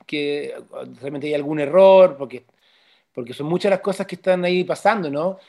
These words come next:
Eh, pero al mismo tiempo cuando empiezo, cuando las cosas, eh, funcionan como las tenemos acordadas, o cuando me so-,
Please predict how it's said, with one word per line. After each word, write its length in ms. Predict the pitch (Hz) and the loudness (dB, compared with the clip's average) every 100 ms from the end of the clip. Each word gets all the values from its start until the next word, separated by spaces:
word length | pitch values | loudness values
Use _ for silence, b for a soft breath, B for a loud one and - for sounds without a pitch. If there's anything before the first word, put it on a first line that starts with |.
| b b | b b
Eh, 840 | 151 156 156 151 151 151 151 151 _ | -4 0 2 2 0 -2 -2 -6 _
pero 220 | 226 254 | 6 6
al 60 | 254 | 6
mismo 220 | 254 254 | 6 4
tiempo 360 | 254 269 262 247 | 6 4 4 4
cuando 840 | 247 233 233 226 220 214 208 202 | 4 6 6 6 4 2 0 -2
empiezo, 680 | 196 180 214 208 233 233 220 | -4 -2 -4 2 2 2 0
cuando 220 | 208 202 | 0 2
las 100 | 202 | 2
cosas, 360 | 196 233 226 202 | 2 -2 -2 -2
eh, 160 | 151 147 - | -10 -14 -10
funcionan 520 | 185 175 233 233 233 | -6 0 2 2 0
como 240 | 190 202 196 | 0 0 2
las 140 | 185 | 2
tenemos 580 | 202 202 208 208 202 196 | 2 0 0 0 2 2
acordadas, 600 | 175 185 220 220 220 214 | 0 0 2 2 2 0
o 140 | 185 165 | -2 -2
cuando 500 | 180 180 175 170 b b b _ | -4 -2 -2 -4 b b b _
me 120 | 175 | -8
so-, 160 | - | -8